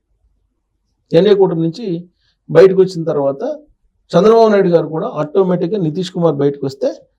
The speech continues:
చంద్రబాబు నాయుడు గారు బయటకు వస్తారు. ఫలితంగా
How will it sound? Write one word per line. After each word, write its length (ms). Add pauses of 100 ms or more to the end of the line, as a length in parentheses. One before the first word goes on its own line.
(260)
చంద్రబాబు 220
నాయుడు 200
గారు 120
బయటకు 380
వస్తారు. 380 (720)
ఫలితంగా 540